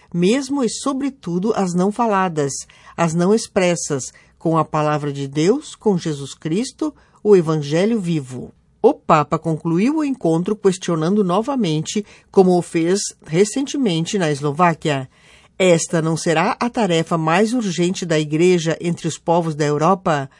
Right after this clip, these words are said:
A grande tradição cristã do continente não deve se tornar uma relíquia histórica, senão não é mais tradição. A tradição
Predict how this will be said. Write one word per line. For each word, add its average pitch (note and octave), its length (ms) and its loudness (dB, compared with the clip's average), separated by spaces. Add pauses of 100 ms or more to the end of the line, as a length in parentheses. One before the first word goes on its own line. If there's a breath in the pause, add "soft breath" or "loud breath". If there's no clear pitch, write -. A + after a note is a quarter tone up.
(360 soft breath)
A D#3+ 80 2
grande G#3 480 2
tradição F#3+ 640 -2
cristã A#3 420 -4
do F3 120 -2
continente D#3+ 840 -4 (380 loud breath)
não C4 220 4
deve F3 340 2
se A3 140 0
tornar F#3 420 0
uma G#3 160 2
relíquia G3 460 0
histórica, E3 760 -2 (300 soft breath)
senão G#3 480 4
não E3+ 240 0
é F#3 100 2
mais G3 280 -2
tradição. C#3+ 760 -4 (320 soft breath)
A D3 160 -2
tradição D3+ 800 -2